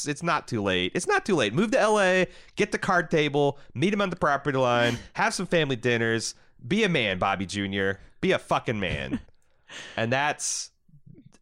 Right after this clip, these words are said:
Speaker 1: A H S nineteen eighty-four.
Speaker 2: That's it. That's the whole ass season.
Speaker 1: It's the whole ass season.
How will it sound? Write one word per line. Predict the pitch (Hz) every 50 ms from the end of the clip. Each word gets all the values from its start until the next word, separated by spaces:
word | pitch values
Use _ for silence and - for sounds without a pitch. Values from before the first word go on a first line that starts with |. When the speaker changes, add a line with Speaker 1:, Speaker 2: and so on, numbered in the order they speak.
| _ - -
Speaker 1:
A | 113
H | 120 123 123 123 123 -
S | 107 95 87 87 - - -
nineteen | - 92 95 92 - 98 92
eighty-four. | 92 90 90 90 - 78 69 69 69 71
Speaker 2:
That's | 170 170 165 165 -
it. | 202 214 190 -
That's | - 165 170 170
the | 160 151
whole | 165 185 190 196 196 196 196 196 196 196 202 202 202 202 208 202
ass | 190 180 185 185 196 -
season. | - - 170 151 135 139 139 143
Speaker 1:
It's | 113 113 107 - -
the | - 101 95
whole | - - 139 147 147 143
ass | 131 127 131 127 120
season. | - 107 90 85 76 73 78 76 73 71 -